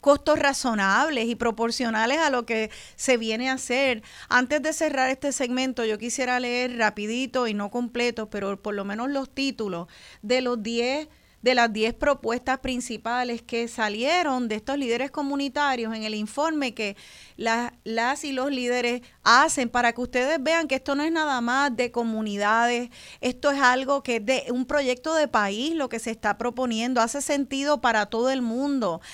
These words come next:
es lo que tenemos que exigir. Y escuchen, que... que, que, eh,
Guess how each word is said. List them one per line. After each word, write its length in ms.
es 180
lo 200
que 120
tenemos 380
que 120
exigir. 460
Y 120
escuchen, 680
que... 300
que, 460
que, 320
eh, 480